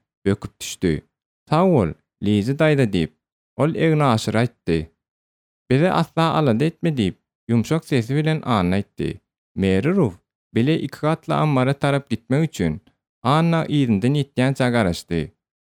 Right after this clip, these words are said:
Olaryň ikisi hem gowjy mawy köýnekdedirler we uzun gara öňlükler bardy. "Sen näme üçin beýle diýdiň?"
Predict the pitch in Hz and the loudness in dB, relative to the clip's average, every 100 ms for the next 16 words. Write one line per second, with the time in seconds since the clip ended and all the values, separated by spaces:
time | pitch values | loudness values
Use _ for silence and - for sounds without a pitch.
0 | _ - 117 120 147 - - - 165 165 | _ -6 0 0 0 -4 -8 -2 0 2
1 | 160 120 131 147 156 123 113 - 139 123 | 2 2 0 0 0 0 0 -2 -2 -2
2 | - 104 107 110 85 71 _ _ _ 120 | -2 -2 0 0 0 -4 _ _ _ 0
3 | 156 151 139 165 151 143 147 - 156 151 | 2 2 0 0 0 0 0 0 0 0
4 | - 101 95 107 104 82 71 - _ _ | -2 0 2 2 0 -2 -6 -6 _ _
5 | _ 101 98 139 190 202 185 180 160 143 | _ -2 0 2 0 0 0 2 2 2
6 | 143 165 151 101 | 0 0 0 -2